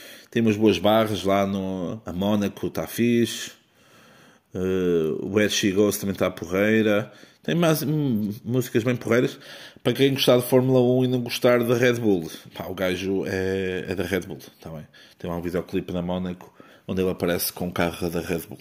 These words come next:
e faz menção ao Verstappen e ao Checo Pérez. Depois também álbum lançado à meia-noite na sexta-feira treze, Conjunto Corona, Estilos Místicos,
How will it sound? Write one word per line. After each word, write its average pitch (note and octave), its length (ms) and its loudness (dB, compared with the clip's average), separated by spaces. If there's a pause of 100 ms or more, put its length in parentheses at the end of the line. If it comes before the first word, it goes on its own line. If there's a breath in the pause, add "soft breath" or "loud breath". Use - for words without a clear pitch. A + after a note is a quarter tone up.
(540 loud breath)
e F#2 80 0
faz F2 280 0
menção F2 420 -2
ao F2 100 0
Verstappen F2 720 -2 (540 loud breath)
e - 40 0
ao F2 120 -2
Checo - 280 -2
Pérez. D#2 560 -6 (480 loud breath)
Depois C#3+ 320 6
também C#3+ 220 4
álbum G2 400 2 (800)
lançado A2+ 580 2
à G#2 60 2
meia-noite G2+ 720 0
na F#2 160 -4
sexta-feira G2+ 560 0
treze, F2 580 -2
Conjunto B2 460 2
Corona, A2+ 480 4
Estilos B2 520 4
Místicos, A2+ 680 -2